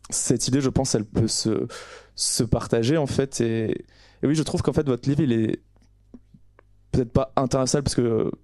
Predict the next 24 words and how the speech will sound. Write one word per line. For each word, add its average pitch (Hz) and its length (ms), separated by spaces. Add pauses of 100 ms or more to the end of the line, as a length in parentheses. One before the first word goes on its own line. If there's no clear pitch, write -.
(220)
le 123 160
monde 127 240
est 127 100
vaste, 160 360
mais 123 120
en 113 100
tout - 160
cas, 139 320
euh, 113 100 (1120)
vraiment, 131 340
il 156 80
s'accorde, 139 600
euh, 113 240
voilà, 113 400 (140)
l'Autriche, 127 480
la 127 120
France, 123 480
euh, 120 180 (880)
même 131 340
thématique, 127 520
en 131 80
fait, - 280
même, 123 340
euh, 117 140